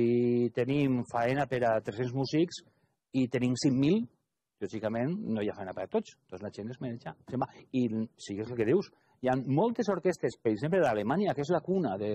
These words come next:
de, de la música clàssica, que estan tocant músics espanyols i valencians.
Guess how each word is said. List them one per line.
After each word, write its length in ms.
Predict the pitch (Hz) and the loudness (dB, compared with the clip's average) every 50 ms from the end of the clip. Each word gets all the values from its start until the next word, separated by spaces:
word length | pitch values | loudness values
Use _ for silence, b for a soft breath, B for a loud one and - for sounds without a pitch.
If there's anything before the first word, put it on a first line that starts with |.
| 101 | -2
de, 140 | 110 107 101 | -2 -2 0
de 80 | 104 104 | 0 0
la 80 | 98 | -2
música 240 | 117 135 156 170 156 170 | -2 -2 -2 -2 -2 0
clàssica, 400 | 175 180 160 180 170 190 208 247 262 b b b b b b _ | -2 0 0 0 0 2 0 0 -2 b b b b b b _
que 80 | - | -16
estan 200 | - - 113 113 | -8 -6 -4 -2
tocant 200 | - 202 220 165 | -2 0 0 2
músics 320 | 127 120 104 - 110 - 104 - | 2 0 0 -2 -8 -10 -12 -12
espanyols 420 | - 95 90 87 90 90 85 - - 131 | -10 -10 -10 -10 -10 -14 -14 -8 0 2
i 80 | 120 | 2
valencians. 560 | 98 95 95 85 - - - - - _ _ | 2 2 0 -6 -8 -16 -20 -20 -20 _ _